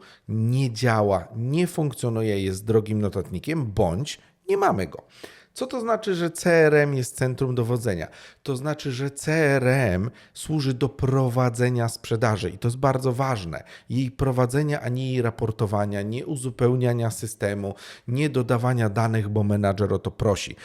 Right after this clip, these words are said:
Czyli wchodzi rano handlowiec do pracy, uruchamia C R M-a, widzi swój cały pipeline, widzi swoje zadania, widzi klientów, widzi miary, cele, wie, dokąd zmierza,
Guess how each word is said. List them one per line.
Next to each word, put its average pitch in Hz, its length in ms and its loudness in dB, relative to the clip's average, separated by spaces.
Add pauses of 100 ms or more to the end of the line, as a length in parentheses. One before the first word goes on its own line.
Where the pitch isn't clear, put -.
(180)
Czyli 71 140 -12
wchodzi 131 460 0
rano 151 400 2 (340)
handlowiec 127 600 -2
do 104 120 -4
pracy, 120 520 -6
uruchamia 110 520 -6
C 110 180 -4
R 98 120 -2
M-a, 104 320 -2 (320)
widzi 135 320 -8
swój 120 260 -8
cały 98 340 -2
pipeline, 104 640 -6
widzi 135 240 -8
swoje 113 360 -2
zadania, 98 500 -4
widzi 135 380 -12
klientów, 104 720 -8 (280)
widzi 127 640 -6 (400)
miary, 123 640 -2
cele, 113 720 -2 (300)
wie, 123 240 -2
dokąd 110 420 -4
zmierza, 98 640 -2